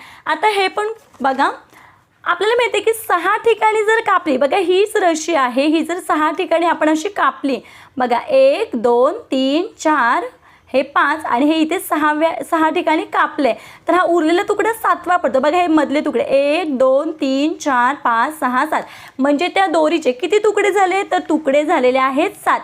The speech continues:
आणि किती लांबीची दोरी आहे, तर बेचाळीस मीटर लांबीचे आहेत. मग आपण काय, आपल्याला माहिती आहे सात, बेचाळीस भागिले सात करायचं आहे, मग सात सक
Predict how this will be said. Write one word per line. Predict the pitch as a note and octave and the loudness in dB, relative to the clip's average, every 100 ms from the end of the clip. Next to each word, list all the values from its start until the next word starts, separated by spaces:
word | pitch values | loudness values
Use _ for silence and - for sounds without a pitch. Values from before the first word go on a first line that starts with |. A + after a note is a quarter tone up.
| - - - - | -8 -20 -20 -8
आणि | - A#3+ | -2 -2
किती | D4+ D#4+ F4+ | -2 -2 0
लांबीची | F#4+ F4+ F4 F#4+ | 0 0 -2 -2
दोरी | F4 F#4+ F4+ | 0 0 0
आहे, | G4+ | 0
तर | G4+ G4 | -2 -2
बेचाळीस | F#4+ F#4 - F#4+ F#4+ | 0 0 0 0 -2
मीटर | F#4+ F4 F#4 | -4 -4 -2
लांबीचे | F#4 C#4+ B3+ A#3+ | 0 0 -2 -4
आहेत. | G#3+ | -4
मग | B3 | -2
आपण | C4 D#4 | -2 -2
काय, | D#4+ F4+ | 0 0
आपल्याला | E4+ D4+ F#4+ | 0 0 0
माहिती | G4 | 0
आहे | B3 | 0
सात, | - D4+ E4 - - - - | 0 0 -2 -4 -20 -20 -8
बेचाळीस | B3 C#4+ F4 F4 | -4 -2 -2 0
भागिले | F#4+ D#4 A4 | 0 0 0
सात | A#4 A4 - | 0 -2 -2
करायचं | B3+ A3 | -2 -2
आहे, | F#3+ - - - | -6 -12 -14 -4
मग | C4 | -2
सात | C#4 D4 D4+ A4+ - - _ - - | 0 0 0 -2 -8 -20 _ -12 -2
सक | F#4+ D4+ G4 C5+ | 0 2 0 -2